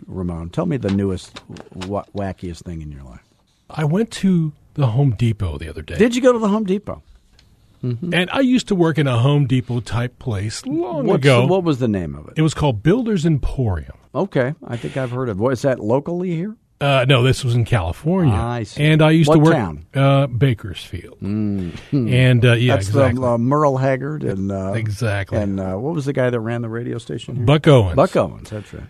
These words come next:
Speaker 2: Well, I went to, I used to work in the lumber department. I used to, you know,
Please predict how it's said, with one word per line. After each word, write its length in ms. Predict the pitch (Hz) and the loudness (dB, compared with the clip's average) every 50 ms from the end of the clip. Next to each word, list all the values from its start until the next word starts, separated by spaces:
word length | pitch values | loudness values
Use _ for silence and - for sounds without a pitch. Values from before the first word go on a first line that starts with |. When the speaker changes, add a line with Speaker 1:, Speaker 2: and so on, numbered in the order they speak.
| - - | -8 0
Speaker 2:
Well, 200 | - 156 208 226 | 4 4 6 6
I 80 | 190 180 | 6 6
went 240 | 185 247 262 - | 6 6 4 4
to, 100 | - - 214 202 185 170 | 4 4 4 6 4 4
I 100 | 147 170 | 4 4
used 180 | 185 220 196 - | 4 4 4 4
to 80 | 160 | 6
work 180 | 156 214 233 - | 6 6 6 4
in 60 | 202 | 2
the 80 | 160 135 | 2 4
lumber 220 | 127 120 107 107 | 2 2 0 0
department. 440 | 104 107 - 120 110 120 160 196 220 | -2 -2 -2 -2 -2 -2 -2 -2 0
I 60 | 190 | 0
used 200 | 160 170 143 - | 0 0 0 2
to, 180 | - 143 143 127 - | 2 2 2 2 2
you 100 | - 139 | 2 2
know, 180 | 110 107 117 | 2 2 0